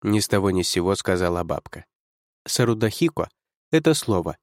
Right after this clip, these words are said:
почему-то звучавшее для меня как народная шутка, вдруг наполнилось каким-то смыслом, хоть и смутным, но серое вещество у меня в голове от перенапряжения застыло,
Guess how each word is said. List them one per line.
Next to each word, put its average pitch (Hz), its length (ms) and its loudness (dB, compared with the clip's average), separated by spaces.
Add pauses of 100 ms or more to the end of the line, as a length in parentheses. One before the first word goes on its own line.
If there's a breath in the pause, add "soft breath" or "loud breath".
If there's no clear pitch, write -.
(140)
почему-то 117 440 2
звучавшее 120 580 2
для 123 160 0
меня 123 240 2
как 113 180 -2
народная 110 540 2
шутка, - 460 -4 (440)
вдруг 107 340 0
наполнилось 107 600 2
каким-то 104 480 0
смыслом, 107 540 0
хоть - 260 -4
и 92 40 0
смутным, 101 540 0 (400)
но 101 140 0
серое 120 320 4
вещество 107 520 0
у 120 40 2
меня 107 260 2
в 101 60 -4
голове 101 420 2
от - 80 -12
перенапряжения 101 800 0
застыло, 90 540 -6